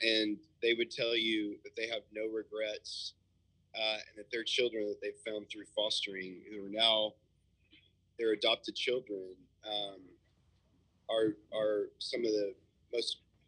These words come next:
sacred and special gifts that they've ever gotten from God.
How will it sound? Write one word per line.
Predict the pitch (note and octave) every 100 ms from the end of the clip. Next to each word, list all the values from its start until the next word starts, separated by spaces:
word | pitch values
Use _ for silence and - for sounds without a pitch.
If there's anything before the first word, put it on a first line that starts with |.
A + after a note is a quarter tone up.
| _ _ _
sacred | - - B2 - A#2+ A#2 -
and | -
special | - A#2 A2+ G#2+
gifts | G#2+ G#2 -
that | -
they've | G#2 G#2
ever | G2+ G2
gotten | G2+ - _
from | G2 F2+
God. | F#2+ G#2 F#2+ F2